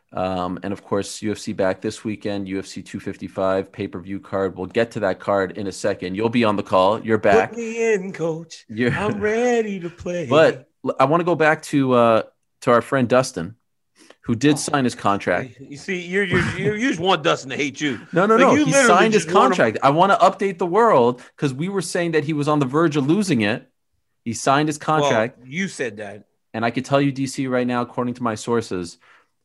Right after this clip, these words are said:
Speaker 1: that the talks with Conor are moving in the right direction,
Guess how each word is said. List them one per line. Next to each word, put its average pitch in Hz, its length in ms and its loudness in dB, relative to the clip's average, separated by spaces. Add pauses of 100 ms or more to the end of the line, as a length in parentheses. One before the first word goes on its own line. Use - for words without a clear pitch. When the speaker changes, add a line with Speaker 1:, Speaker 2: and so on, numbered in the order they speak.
(180)
Speaker 1:
that 107 160 -2
the 117 60 -4
talks - 440 0
with 147 160 -6
Conor 139 440 0
are 110 180 -2
moving 151 540 0
in 151 80 -4
the 147 100 0
right 143 180 2
direction, 131 720 -2